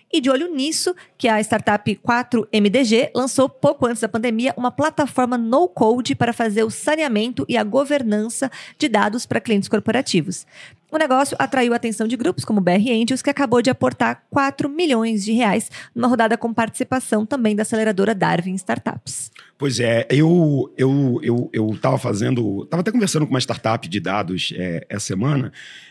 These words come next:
Speaker 2: e aí eu falei pra ele o seguinte, eu falei, "Cara, até dois mil e dezenove, quando vinha alguém falar pra mim de, 'Ah, eu sou uma startup que vai vender dados, não sei o quê'", eu falava, "Ok, próxima",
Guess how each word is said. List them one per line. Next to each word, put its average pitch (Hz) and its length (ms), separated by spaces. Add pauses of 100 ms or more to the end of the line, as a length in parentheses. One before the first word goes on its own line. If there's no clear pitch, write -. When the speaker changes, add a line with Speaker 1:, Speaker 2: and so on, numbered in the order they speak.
Speaker 2:
e 120 60
aí 143 60
eu 160 80
falei 156 180
pra 165 80
ele 170 60
o - 20
seguinte, 151 220
eu 127 60
falei, 131 140
"Cara, 151 200
até 220 200
dois 220 180
mil 165 100
e 160 40
dezenove, 117 580
quando 131 220
vinha 151 180
alguém 143 200
falar 123 200
pra 101 120
mim 113 160
de, 131 80
'Ah, 190 80
eu 196 80
sou 170 140
uma 165 60
startup 139 480
que 135 100
vai 139 100
vender 120 340
dados, 120 460
não 123 80
sei 104 180
o - 20
quê'", - 160
eu 131 120
falava, 110 320
"Ok, 147 440
próxima", 147 600